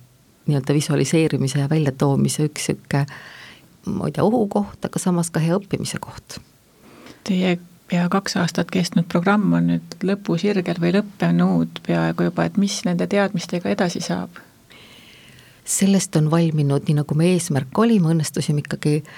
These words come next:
Speaker 1: noh, nii nagu ta siis tuli, äh, manual, koolitusmanual, kus on nii praktiline osa, moodulite kaupa, kui siis teoreetilised selgitused sinna juurde.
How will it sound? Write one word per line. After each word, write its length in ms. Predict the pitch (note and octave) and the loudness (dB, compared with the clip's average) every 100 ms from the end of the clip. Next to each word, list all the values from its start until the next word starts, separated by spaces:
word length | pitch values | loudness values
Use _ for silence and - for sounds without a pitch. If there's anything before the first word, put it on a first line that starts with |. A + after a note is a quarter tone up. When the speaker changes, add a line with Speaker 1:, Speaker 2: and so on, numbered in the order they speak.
| - - - _ - G3+ | -20 -20 -20 _ -10 -2
Speaker 1:
noh, 100 | F#3 | 2
nii 140 | F3+ E3 | 4 2
nagu 160 | C#3+ | 2
ta 120 | D3 C3+ | 0 -2
siis 180 | C3+ - | -2 0
tuli, 300 | A3+ A3+ G3+ G3+ | 2 4 2 0
äh, 160 | D3+ D3+ | -2 2
manual, 440 | D3 D#3+ F#3 B3 - - | 2 2 2 -2 -6 -6
koolitusmanual, 880 | E3 D#3 - - D3+ D#3+ F3+ A#3 A#3 - - - - - | -2 -2 -6 -4 0 2 2 0 -4 -12 -20 -20 -20 -4
kus 200 | F3 - | -4 0
on 140 | D#3+ D3+ | 0 2
nii 140 | D3+ | 0
praktiline 680 | D3 F#3 - F3+ E3+ E3+ D#3+ | 0 -4 -2 -2 0 2 0
osa, 400 | D#3 - D#3 D3 - - - | -2 -4 -2 -2 -4 -10 0
moodulite 520 | F3 F3 D#3 D3+ - | 2 2 0 -2 -4
kaupa, 500 | - D#3 D3+ - D3+ | -2 -2 -2 -2 -2
kui 160 | C#3+ D#3+ | 0 -2
siis 160 | D3+ - | -2 -2
teoreetilised 640 | - D3 D3 D3 G#3 - - | 0 2 0 -2 -4 -4 -2
selgitused 600 | A3+ G#3 G3 G3 F3+ - | -2 0 -2 -2 -2 0
sinna 260 | F#3 F3 | 2 2
juurde. 500 | F3 E3+ E3 E3+ E3 | 2 2 0 0 0